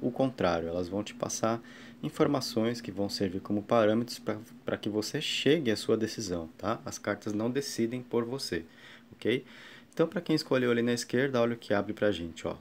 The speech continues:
O urso, as flores e a cegonha. O que que a gente percebe aí? Que a, a carta do urso pode mostrar um certo apego, né, da sua parte. Se você tá pensando em procurar alguém, significa que você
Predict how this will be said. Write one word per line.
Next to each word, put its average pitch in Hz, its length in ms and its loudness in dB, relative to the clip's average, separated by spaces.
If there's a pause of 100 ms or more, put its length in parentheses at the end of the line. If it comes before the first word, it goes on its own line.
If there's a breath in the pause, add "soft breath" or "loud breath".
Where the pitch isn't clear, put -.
O 98 180 -2
urso, 170 380 -2 (800 loud breath)
as 123 200 -2
flores 117 640 0
e 127 60 -2
a 135 60 0
cegonha. 95 580 -2 (840)
O 104 80 -4
que 120 120 -4
que 131 120 0
a 127 40 4
gente 123 240 0
percebe 120 640 2
aí? 85 180 2 (640 loud breath)
Que 202 380 -4
a, 107 680 4
a - 60 -6
carta 165 320 2
do 104 140 4
urso 123 400 4 (600)
pode 131 200 6
mostrar 131 520 4
um 131 60 -4
certo 131 360 0
apego, 101 500 0 (220)
né, 107 240 -2 (140)
da - 140 -6
sua - 200 -6
parte. 104 480 -2
Se - 100 -10
você - 220 -6
tá 117 140 -2
pensando 120 520 0
em 120 40 0
procurar 107 420 0
alguém, 104 260 0
significa 113 560 -4
que - 160 -8
você 101 380 -2